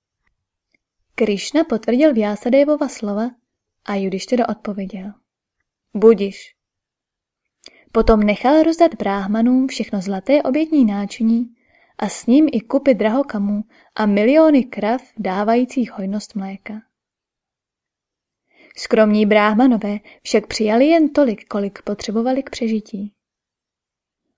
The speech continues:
Obrovské množství bohatství zbylo a Judištyra je pak rozdal kšatriům, vajšům a šúdrům.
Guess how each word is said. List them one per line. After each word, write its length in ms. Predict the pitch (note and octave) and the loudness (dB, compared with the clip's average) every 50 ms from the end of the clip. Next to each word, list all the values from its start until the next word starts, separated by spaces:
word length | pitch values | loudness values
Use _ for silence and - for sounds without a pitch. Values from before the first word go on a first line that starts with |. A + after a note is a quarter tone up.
| _ _ _ | _ _ _
Obrovské 580 | - G#3 G3 G3+ G3+ G3+ G3+ - - - E4 E4 | 2 2 4 4 2 2 2 2 4 4 6 6
množství 380 | D#4+ E4+ E4+ - - E4 C#4+ | 6 2 0 0 0 2 2
bohatství 540 | G#3 A3+ G#3+ B3 C#4 C4+ - - A3 G#3 G3+ | 2 2 0 0 -2 -2 -4 -4 -4 -4 -4
zbylo 400 | F#3+ F#3 G#3 G3+ G3 G#3 A#3+ B3+ - _ _ _ _ _ _ _ _ - | -4 -6 -6 -6 -4 -4 -6 -6 -8 _ _ _ _ _ _ _ _ -4
a 80 | G#3+ | -2
Judištyra 520 | G#3+ G#3 G3+ G3 F#3+ G3+ - - - C4 D4 | 0 2 2 0 0 -4 -2 0 2 4 4
je 140 | D#4 E4 E4 | 4 4 2
pak 220 | - D#4+ D#4+ - | 0 0 0 0
rozdal 340 | A3 A3 A3 G#3+ C#4+ C#4+ C4+ | -2 -2 2 2 2 2 2
kšatriům, 760 | C4+ - - G3+ - - G#3+ A3+ A#3+ A#3+ B3+ C4 C4 C4+ A#3+ | -2 -4 -8 -8 -6 -2 0 2 2 2 2 2 0 -2 -2
vajšům 600 | G#3+ G3+ G3+ G3+ G3 - - A3+ A#3 B3 B3 A#3 A#3 | -2 -2 -2 -4 -4 -4 -2 0 2 2 2 0 -2
a 60 | A3 | -6
šúdrům. 680 | - - - G3+ G#3 G3 - G#3 G3 F#3+ G3+ G#3 G#3 | -10 -8 -6 -6 -6 -6 -6 -8 -6 -6 -8 -8 -10